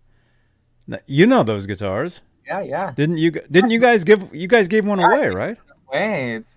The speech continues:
Speaker 2: I can't believe how good that guitar is for, like, so cheap.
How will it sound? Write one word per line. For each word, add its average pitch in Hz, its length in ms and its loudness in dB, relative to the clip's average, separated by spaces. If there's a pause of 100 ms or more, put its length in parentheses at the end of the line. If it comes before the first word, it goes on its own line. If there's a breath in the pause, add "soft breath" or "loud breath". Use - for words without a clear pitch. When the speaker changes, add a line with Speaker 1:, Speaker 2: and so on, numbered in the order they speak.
(160)
Speaker 2:
I 156 120 -10
can't 160 260 0
believe 147 220 -2
how 139 140 0
good 131 240 -6
that 135 140 -2
guitar 139 520 0
is 104 380 -8 (100)
for, 113 260 -10 (160)
like, 110 220 -10 (760)
so 120 240 -12
cheap. 151 500 -14